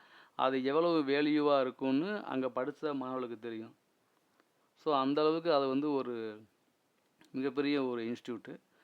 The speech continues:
So அதுல வந்து இந்த மாதிரி ஒரு ஆஃபர் வருது அப்படின்னா, அதை நீங்க அவங்களுக்கு எடுத்து சொல்லுங்க.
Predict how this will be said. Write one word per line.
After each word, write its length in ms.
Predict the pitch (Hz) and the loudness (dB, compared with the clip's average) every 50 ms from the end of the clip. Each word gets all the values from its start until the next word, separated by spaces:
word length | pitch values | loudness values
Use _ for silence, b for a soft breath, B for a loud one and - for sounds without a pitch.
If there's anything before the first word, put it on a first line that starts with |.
| b b b b _ | b b b b _
So 260 | - - 170 151 135 | -2 2 4 6 6
அதுல 300 | 135 143 165 190 202 196 | 6 4 4 2 2 4
வந்து 500 | 185 180 180 180 175 170 190 196 202 202 | 4 6 4 4 4 2 2 0 0 -2
இந்த 240 | 190 160 147 151 151 | -2 2 2 4 4
மாதிரி 300 | 151 156 160 165 165 160 | 4 4 4 4 4 4
ஒரு 220 | 151 147 143 139 | 4 4 4 4
ஆஃபர் 360 | 131 127 131 143 143 - 160 147 | 2 2 2 2 2 0 0 0
வருது 300 | 139 131 127 127 127 127 | 0 0 -2 -2 -2 -2
அப்படின்னா, 580 | 123 117 - 127 120 120 123 139 151 147 127 | -2 -4 -4 -4 -2 -2 -2 -2 0 0 0
அதை 220 | 123 127 143 156 156 | 0 0 0 0 2
நீங்க 480 | 147 139 131 127 127 127 139 156 170 | 2 2 2 2 0 0 0 -2 -2
அவங்களுக்கு 360 | 147 135 131 131 123 123 123 | -2 -2 -2 -2 -4 -4 -6
எடுத்து 220 | 131 135 131 - 127 | -6 -6 -8 -10 -12
சொல்லுங்க. 540 | - - 127 120 120 123 120 120 131 156 | -10 -8 -8 -6 -6 -6 -6 -6 -6 -6